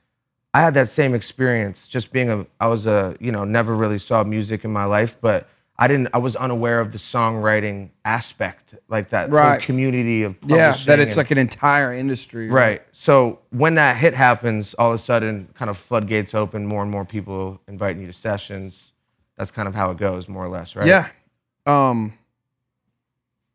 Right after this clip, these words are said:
Speaker 2: yeah, I think so. I mean, fortunately, Nashville, a lot of times, like, the, it's,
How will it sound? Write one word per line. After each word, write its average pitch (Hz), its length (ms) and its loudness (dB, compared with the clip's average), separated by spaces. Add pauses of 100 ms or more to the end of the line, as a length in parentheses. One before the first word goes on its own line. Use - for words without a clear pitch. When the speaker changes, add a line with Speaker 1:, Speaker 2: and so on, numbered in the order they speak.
(240)
Speaker 2:
yeah, 202 260 8
I 226 40 4
think 196 200 2
so. 139 420 4
I 151 60 2
mean, 151 420 2 (220)
fortunately, 151 960 2 (2250)
Nashville, 139 840 2 (1040)
a 131 60 -2
lot 151 220 4
of 202 80 -2
times, 135 760 -2
like, 127 240 -2
the, 143 200 2
it's, - 240 -2